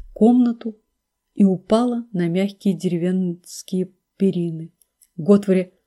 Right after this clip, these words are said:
абсолютно прав. Лондон — вот огромный паук, который никогда не отпускает мошек,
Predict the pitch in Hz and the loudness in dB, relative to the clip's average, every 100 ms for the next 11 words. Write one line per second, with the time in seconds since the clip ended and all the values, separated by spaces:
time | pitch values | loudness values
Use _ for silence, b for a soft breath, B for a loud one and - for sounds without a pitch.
0 | _ - 180 - 175 170 214 - 208 202 | _ -6 -6 -6 -4 -2 -4 -4 -6 -6
1 | _ - 165 - _ _ _ _ _ _ | _ -8 -8 -10 _ _ _ _ _ _
2 | _ - 175 208 269 226 180 170 _ _ | _ -4 4 6 6 4 0 -8 _ _
3 | _ _ _ _ _ _ _ 214 320 294 | _ _ _ _ _ _ _ 0 4 4
4 | - - _ 185 180 196 190 175 180 180 | 2 -18 _ -2 4 6 6 4 0 2
5 | 185 180 185 - - _ _ - 190 190 | 4 6 4 0 -20 _ _ -2 0 2
6 | 180 180 175 320 339 294 247 180 160 170 | 2 2 4 4 4 2 4 2 0 -4
7 | 180 175 - 185 - 196 180 196 190 175 | -2 -2 0 -4 0 2 2 2 2 0
8 | - - | -6 -12